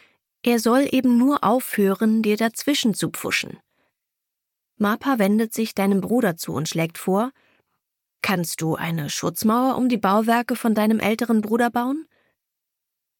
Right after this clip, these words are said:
Dein Bruder nickt strahlend und fängt direkt damit an.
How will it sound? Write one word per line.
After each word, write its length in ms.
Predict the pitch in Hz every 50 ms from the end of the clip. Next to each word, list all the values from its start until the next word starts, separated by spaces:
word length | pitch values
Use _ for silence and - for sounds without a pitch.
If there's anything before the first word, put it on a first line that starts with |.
| _ _ -
Dein 180 | 214 233 240
Bruder 300 | 220 208 220 247 247 254
nickt 320 | 233 226 226 226 - - -
strahlend 640 | - - 196 160 175 196 226 220 208 196 185 185 -
und 180 | 175 175 175
fängt 300 | - - 220 208 185 -
direkt 480 | - 180 190 226 247 _ - - - -
damit 260 | 202 202 208 214 -
an. 300 | - 147 - - - -